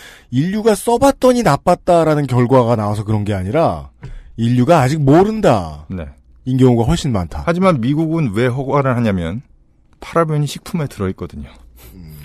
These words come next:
Speaker 2: 이 식품에 들어있기 때문에, 식품에도 어느 정도 들어있기 때문에, 파라벤은 이게 치약이 상하지 말라고 이제 좀 넣는 건데, 이게 식품에도 좀 들어있는 거기 때문에 사실 우리가 음식으로 이런 거 다 섭취하는데
Speaker 1: 음.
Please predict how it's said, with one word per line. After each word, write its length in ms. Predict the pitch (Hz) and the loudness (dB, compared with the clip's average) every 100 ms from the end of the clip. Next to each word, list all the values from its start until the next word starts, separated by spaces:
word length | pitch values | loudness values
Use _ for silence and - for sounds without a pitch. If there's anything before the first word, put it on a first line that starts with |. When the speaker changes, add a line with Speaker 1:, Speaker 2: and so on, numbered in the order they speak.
| 143 | -10
Speaker 2:
이 60 | 127 | -8
식품에 380 | 196 196 202 | -4 0 2
들어있기 520 | 170 135 165 151 - 143 | 2 2 4 2 -2 -2
때문에, 420 | 139 107 131 - | 0 0 -2 -6
식품에도 520 | - - 185 170 156 | -12 -8 -4 -2 0
어느 140 | 123 151 | -2 -2
정도 200 | 160 143 | -4 -6
들어있기 360 | - 135 120 | -2 -2 -2
때문에, 340 | 117 104 85 85 | -4 -2 -4 -6
파라벤은 540 | - 160 170 160 156 135 | -4 -4 -2 -4 -2 -4
이게 100 | 131 | -4
치약이 480 | - - 185 170 151 | -6 -4 -2 -2 -6
상하지 300 | - 175 170 | -4 -4 -2
말라고 380 | 110 104 104 92 | 0 0 -2 -4
이제 120 | 87 | -6
좀 200 | 104 95 | -6 -6
넣는 200 | 82 82 | -6 -6
건데, 240 | 78 85 135 _ - - - - _ - | -8 -8 -12 _ -20 -20 -20 -20 _ -6
이게 80 | 156 | -6
식품에도 500 | - - 202 190 180 | -6 0 2 2 0
좀 180 | 185 165 | 0 0
들어있는 360 | 120 143 139 | 2 2 2
거기 160 | 120 104 | 0 0
때문에 500 | - 87 90 135 - - - - - - | 0 0 0 -2 -6 -14 -20 -20 -20 -20
사실 240 | - 226 | -8 -4
우리가 280 | 156 147 185 | -2 0 2
음식으로 580 | 120 139 220 220 202 156 | 4 2 0 -4 -2 0
이런 200 | 123 170 | 0 -2
거 80 | 160 | -4
다 100 | 131 | -4
섭취하는데 960 | - - 165 190 202 170 92 127 82 - | -6 -10 -6 -2 0 0 0 -2 -6 -12
Speaker 1:
음. 220 | 107 80 | -20 -20